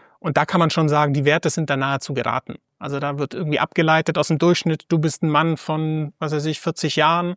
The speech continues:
hast den und den Puls. Neunzig Prozent der Leute, die wir bei unserer Studie hatten,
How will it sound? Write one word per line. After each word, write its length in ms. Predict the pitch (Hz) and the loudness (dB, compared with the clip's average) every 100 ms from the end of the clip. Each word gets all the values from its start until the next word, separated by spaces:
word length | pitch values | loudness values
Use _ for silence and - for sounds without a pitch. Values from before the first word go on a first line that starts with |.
| - _ - - _ | -10 _ -20 -20 _
hast 220 | 143 - | -8 0
den 100 | 165 | 2
und 120 | 160 | 4
den 160 | 156 147 | 2 0
Puls. 680 | - 185 202 196 - - - | 0 4 6 4 -2 -6 -2
Neunzig 400 | 160 175 175 - | 0 2 0 -4
Prozent 600 | - - 170 165 160 156 | -6 -2 0 0 -2 0
der 60 | |
Leute, 300 | 156 165 165 | 2 2 0
die 160 | 143 139 | -4 -4
wir 220 | 156 160 | -2 0
bei 100 | 151 | 0
unserer 220 | 151 147 | -2 -4
Studie 380 | 139 - 156 147 | -6 -6 -2 0
hatten, 420 | 151 - 165 165 | 0 0 -2 -2